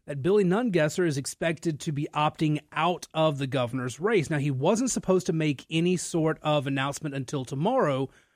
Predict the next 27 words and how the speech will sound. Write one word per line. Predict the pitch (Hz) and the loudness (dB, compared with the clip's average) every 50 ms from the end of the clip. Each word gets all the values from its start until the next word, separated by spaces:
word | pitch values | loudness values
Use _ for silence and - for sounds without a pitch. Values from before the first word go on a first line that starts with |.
| _ _ _ _ _ _ _ _ - | _ _ _ _ _ _ _ _ -16
but | 143 123 - 160 170 185 | -8 -4 0 0 2 2
it | 185 - | 0 -2
leaked | 143 151 165 196 196 - - 165 | -2 -2 0 0 0 -2 -4 -4
out | 151 123 123 135 - - | -4 -4 -4 -6 -10 -10
today. | - - 139 120 110 - 180 202 214 139 110 - - - _ _ _ _ _ _ _ _ _ _ _ _ _ _ _ _ _ _ _ _ _ _ _ _ _ - | -8 -6 -6 -6 -4 -2 0 2 2 0 -2 -4 -10 -18 _ _ _ _ _ _ _ _ _ _ _ _ _ _ _ _ _ _ _ _ _ _ _ _ _ -2
And | 151 151 156 151 151 151 151 151 151 151 151 151 147 139 160 147 | 0 2 4 4 4 4 4 4 4 2 2 0 -2 -2 -6 -10
that | 143 131 120 147 151 185 214 233 220 - | -10 -4 0 2 4 4 4 2 2 2
is | 175 180 180 175 175 170 170 160 143 123 - - - _ _ _ _ _ _ _ _ _ _ _ _ _ _ _ _ _ _ _ _ _ _ _ _ _ - | 4 6 6 6 6 4 4 2 0 -2 -6 -8 -12 _ _ _ _ _ _ _ _ _ _ _ _ _ _ _ _ _ _ _ _ _ _ _ _ _ -16
probably | - - 208 277 311 302 240 233 233 214 | -8 -2 0 0 0 0 0 0 0 2
the | 190 196 | 2 4
most | 190 185 180 170 - - _ _ | 4 4 4 2 0 -4 _ _
interesting | 208 214 240 247 233 - - - 196 190 180 165 - - - 160 151 139 135 123 | -2 0 2 2 2 0 2 4 6 6 6 4 2 0 -2 -2 0 0 -2 -4
twist | - - - 214 233 240 233 202 - - - | -6 -8 -4 0 2 4 4 4 2 0 -6
here. | - - - 151 139 123 107 113 - - - _ _ _ _ _ _ _ _ _ _ _ _ _ - | -10 -6 -2 -2 0 0 -2 -4 -8 -14 -20 _ _ _ _ _ _ _ _ _ _ _ _ _ 2
Everybody | 175 190 233 226 202 226 247 240 226 208 160 151 160 147 147 143 143 135 | 4 4 4 4 4 2 2 2 2 2 4 4 4 4 4 4 2 0
expected | 127 123 - - - - 143 135 117 - - 147 135 123 120 | 0 -2 -6 -6 -2 0 0 0 -2 -2 -4 -4 -2 -4 -4
Nungesser | 120 127 135 123 123 127 127 139 131 131 - - 160 | -4 -4 -4 -2 -2 -2 -2 -2 -2 -2 -2 -2 -2
to | 131 | -2
run, | 131 131 160 175 180 175 | 0 0 2 2 4 4
especially | 160 135 - - - _ - 226 285 285 220 - - 190 160 147 135 127 | 2 2 0 -4 -4 _ 2 4 4 4 4 2 2 2 2 2 2 0
since | - - - - - 269 277 233 170 185 175 - | -2 -4 -6 -4 -2 0 2 2 2 0 -2 -4
he | - - 208 180 | -4 -2 0 2
had | 165 185 151 | 2 2 2
made | 156 175 180 175 170 156 131 | 2 2 4 4 2 2 0
such | - - - - 196 208 208 - | -4 -6 -4 -4 -6 -6 -4 -2
a | 220 190 | -2 -2
fuss | - - - 220 214 180 147 135 143 - - - | -2 -2 -4 -2 0 2 2 2 0 -2 -6 -10